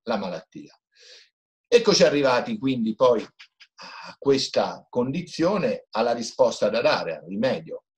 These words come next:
Chelation is the solution. La terapia con chelante è una terapia che si fa per endovenosa lenta, in una fleboclisi da cinquecento millilitri,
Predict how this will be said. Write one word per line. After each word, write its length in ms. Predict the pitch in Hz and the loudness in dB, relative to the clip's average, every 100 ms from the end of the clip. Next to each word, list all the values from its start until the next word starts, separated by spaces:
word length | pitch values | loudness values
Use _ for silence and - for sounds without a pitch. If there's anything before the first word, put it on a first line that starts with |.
| _ _ _ | _ _ _
Chelation 680 | - 131 139 139 139 147 131 | -6 4 4 4 2 -2 -2
is 180 | 120 113 | -6 -8
the 80 | 113 | -8
solution. 720 | 135 131 147 110 - 92 82 - - _ _ _ _ _ _ _ _ _ _ | -4 -2 -2 -4 -6 -8 -8 -14 -20 _ _ _ _ _ _ _ _ _ _
La 140 | 117 | -2
terapia 420 | 165 185 180 208 | 4 4 6 4
con 320 | 185 160 151 - - | 2 -2 -6 -18 -4
chelante 840 | 151 131 95 92 92 98 95 - _ | 0 0 0 -6 -10 -8 -10 -12 _
è 100 | - | -4
una 120 | 165 | 0
terapia 640 | 185 202 196 202 175 131 - | 0 2 0 0 0 -2 -6
che 160 | - 147 | -6 -4
si 140 | 143 | -2
fa 220 | 135 123 - | -2 -2 4
per 200 | 127 135 | 4 4
endovenosa 800 | 143 120 117 113 117 110 101 92 | 0 0 0 2 0 -2 -4 -4
lenta, 680 | 92 85 87 - 143 - _ _ _ _ _ _ _ _ _ _ - | -4 -8 -12 -6 -6 -6 _ _ _ _ _ _ _ _ _ _ -8
in 140 | 123 | -6
una 440 | 123 120 - 101 185 - - - - - _ _ _ _ _ _ _ _ | -4 -4 -4 -6 -8 -14 -18 -20 -20 -20 _ _ _ _ _ _ _ _
fleboclisi 680 | - 127 123 117 135 113 | 0 2 2 -2 -2 -4
da 140 | 101 101 | -4 -4
cinquecento 1040 | 107 104 - 107 117 107 98 98 95 90 _ _ _ _ | -4 -6 -6 -6 -4 -4 -6 -4 -6 -6 _ _ _ _
millilitri, 1000 | 113 110 107 107 101 90 95 110 170 - | -2 0 0 -2 -2 -4 -4 -4 -4 -6